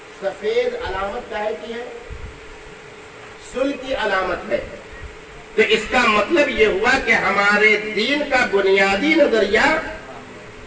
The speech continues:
हमला करना नहीं है, वरना पैगंबर पहले ही क्या करते? पैगंबर ने जो पहला अलम भेजा है जनाब हमजा के साथ,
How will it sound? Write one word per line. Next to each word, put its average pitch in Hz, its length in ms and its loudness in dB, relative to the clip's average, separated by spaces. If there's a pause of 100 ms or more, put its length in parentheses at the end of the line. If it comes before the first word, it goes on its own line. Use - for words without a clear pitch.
(240)
हमला 247 480 2
करना 269 400 4
नहीं 320 260 6
है, - 400 2 (1400)
वरना 202 280 0
पैगंबर 226 520 0
पहले 220 340 0
ही 269 120 2
क्या 302 160 2
करते? 294 420 0 (2250)
पैगंबर 170 520 -2
ने 233 140 0
जो 233 100 2
पहला 190 400 -2
अलम 196 300 0
भेजा 165 440 -2
है 196 320 2
जनाब 170 200 -6
हमजा 185 440 -8
के 180 220 -10
साथ, 160 320 0